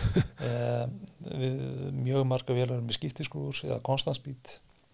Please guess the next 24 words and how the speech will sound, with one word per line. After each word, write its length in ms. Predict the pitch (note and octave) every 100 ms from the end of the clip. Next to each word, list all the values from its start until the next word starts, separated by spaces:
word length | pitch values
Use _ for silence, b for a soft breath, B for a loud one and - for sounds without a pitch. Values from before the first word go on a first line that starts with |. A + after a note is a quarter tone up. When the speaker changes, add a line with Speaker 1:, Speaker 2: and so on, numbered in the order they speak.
| B B B B B - B2+
Speaker 2:
Nokkrar 320 | B2+ - B2+
vélar 200 | B2+ A#2
eru 80 | G#2+
komnar 240 | B2 A#2
með 220 | A2 G#2 - C#3
autopilot, 760 | B2+ B2 C#3+ D3 D3+ C#3 - - B B - -
þannig 480 | D#3+ C#3+ A#2+ A2+ A2
að, 220 | A2+ C#3+
og, 220 | D3+ - - - D3
og 400 | C2 - - C#3
glass 320 | - C3 B2+ - -
cockpit 400 | - B2+ C#3 B2
bara, 220 | C#3 C3+ B2
Garmin 360 | B2+ B2 B2+
G 160 | B2+ B2
þrjú 240 | A#2+ C3 C#3+
X 200 | - C3
og, 140 | A#2 A#2+ B B B B B B B -
og 320 | - A#2+ C3
slíkt. 320 | - D#3 - - - B2
Þannig 320 | B2+ A#2+ A#2
að 400 | A#2 C3 - B2+ B2 D3+ -
þetta 320 | A#2+ - C3
er, 140 | B2+